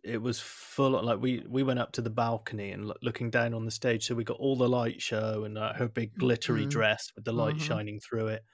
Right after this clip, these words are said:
Speaker 1: Yeah, it was really good. But yeah, people were fainting. Like, it was going a bit nuts in there. And she, apparently she hadn't played Porto for, like, six years.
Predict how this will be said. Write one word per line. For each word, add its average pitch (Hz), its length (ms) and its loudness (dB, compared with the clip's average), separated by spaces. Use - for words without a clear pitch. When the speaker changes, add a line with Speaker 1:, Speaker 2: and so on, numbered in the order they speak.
Speaker 1:
Yeah, 117 140 6
it - 20 4
was 110 120 0
really 117 180 4
good. 107 160 -2
But 104 100 -2
yeah, 123 140 6
people 123 360 6
were 120 180 6
fainting. 104 600 -4
Like, 107 220 -4
it 110 80 -4
was 113 120 -4
going 107 340 -4
a 104 40 -8
bit - 200 -6
nuts - 380 -6
in 107 100 -6
there. 104 200 -8
And 117 100 0
she, 123 60 -4
apparently 127 280 6
she 139 140 2
hadn't 120 240 2
played 117 240 2
Porto 117 420 0
for, 110 140 -8
like, 107 140 -4
six - 340 -8
years. 127 400 0